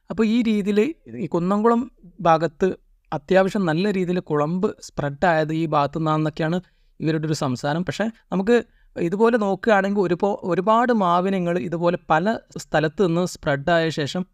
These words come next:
ആ ഒരു സ്ഥലപ്പേര് വെച്ചിട്ട് പബ്ലിസിറ്റി നേടിയ പല മാവിനങ്ങളുണ്ട്.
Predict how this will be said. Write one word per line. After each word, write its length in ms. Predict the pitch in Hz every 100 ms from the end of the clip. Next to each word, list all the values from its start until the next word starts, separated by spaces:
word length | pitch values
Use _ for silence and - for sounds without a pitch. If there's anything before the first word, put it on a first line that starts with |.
| _
ആ 180 | - -
ഒരു 120 | 185 220
സ്ഥലപ്പേര് 640 | - 170 170 - 220 226
വെച്ചിട്ട് 440 | 202 170 190 151 185 - _
പബ്ലിസിറ്റി 460 | 160 143 165 175 180
നേടിയ 280 | 160 156
പല 400 | 170 160 160 214 - -
മാവിനങ്ങളുണ്ട്. 760 | 143 139 147 156 156 135 120